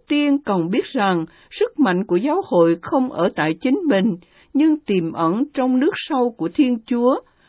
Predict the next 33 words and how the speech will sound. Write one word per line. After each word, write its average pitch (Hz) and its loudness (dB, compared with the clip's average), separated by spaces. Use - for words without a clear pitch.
trong 285 2
đó 294 2
giáo 311 0
hội 170 2
được 170 -2
kêu 254 0
gọi 160 0
thả 165 -4
lưới. 220 4
Đức 330 -2
Thánh 359 2
Cha 311 0
đánh 294 2
giá 359 0
cao 285 2
hoạt - -2
động 175 0
của 170 0
giáo 277 -2
hội 170 2
tại 156 0
Brazil 247 0
cho 226 0
đến 226 4
nay, 233 0
vốn 254 2
được 180 4
các 311 -4
vị 170 2
giám 247 -2
mục 160 0
Roma 233 0
rất 311 -6